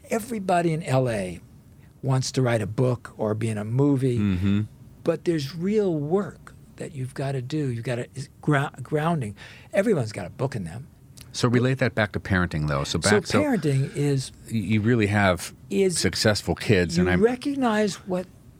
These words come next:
Speaker 1: who they are, and you kind of sort of shape them in that direction,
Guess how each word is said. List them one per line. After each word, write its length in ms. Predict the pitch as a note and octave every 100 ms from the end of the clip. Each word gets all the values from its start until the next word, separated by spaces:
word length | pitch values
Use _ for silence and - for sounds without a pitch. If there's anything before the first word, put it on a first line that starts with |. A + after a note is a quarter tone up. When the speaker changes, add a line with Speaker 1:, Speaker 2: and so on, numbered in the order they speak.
| -
Speaker 1:
who 340 | - - A3
they 240 | G#3+ F#3+ D#3
are, 460 | A#2 F2 - - - - - - - - _
and 260 | D#3 D#3+ D#3+
you 80 | D#3+
kind 280 | - A3 A3+
of 100 | G#3
sort 280 | - G#3+
of 80 | G#3
shape 460 | - - D#3 D#3 -
them 180 | D#3+ D3+
in 140 | C#3+
that 200 | C#3 C3+
direction, 680 | C#3 B2 G#2+ F#2 - B2